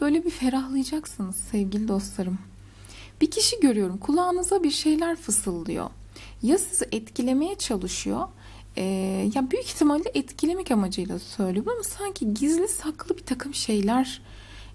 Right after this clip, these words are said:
e, söylüyormuş gibi. Veya gizli saklı bir takım şeyleri kulağınıza getiriyormuş gibi görüyorum bakın. E, bu da sizin kararınızı almanıza etkili olacak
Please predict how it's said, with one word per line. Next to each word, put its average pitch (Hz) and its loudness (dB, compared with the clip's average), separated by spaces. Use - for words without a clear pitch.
e, 196 4
söylüyormuş 190 0
gibi. - -8
Veya 277 4
gizli 240 0
saklı 269 -4
bir - -8
takım 262 -2
şeyleri 240 0
kulağınıza 202 2
getiriyormuş 180 -4
gibi 185 -8
görüyorum 170 -4
bakın. 196 -6
E, 190 0
bu 311 2
da 403 8
sizin 226 4
kararınızı 185 -4
almanıza 175 -4
etkili - -8
olacak - -8